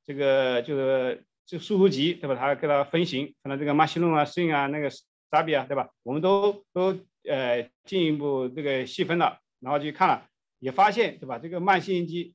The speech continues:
它是选择性的影-，影响了这个B L A投射到这个辐射海马的这样一群特定的一群神经元的它的这个结构，而对于投射到这个N A C的，它是没这个，没有影响的，对吧？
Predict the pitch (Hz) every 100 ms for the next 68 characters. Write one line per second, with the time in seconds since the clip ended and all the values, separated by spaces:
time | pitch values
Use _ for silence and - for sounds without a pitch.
0 | _ - 160 160 143 - - - 139 117
1 | 127 170 196 127 127 - 120 196 196 120
2 | 110 147 127 151 170 160 170 170 - _
3 | _ 131 160 185 170 143 131 147 135 120
4 | 117 - 147 156 131 196 117 107 120 _
5 | - 160 156 151 147 151 214 185 175 160
6 | - 127 131 135 123 123 123 123 117 101
7 | - _ - 131 127 - 135 139 147 165
8 | 202 202 202 _ _ _ 160 196 214 202
9 | 185 190 175 175 208 208 202 226 180 -
10 | _ - 131 135 139 139 131 117 110 104
11 | 104 156 131 165 156 95 113 _ _ _
12 | _ _ - 107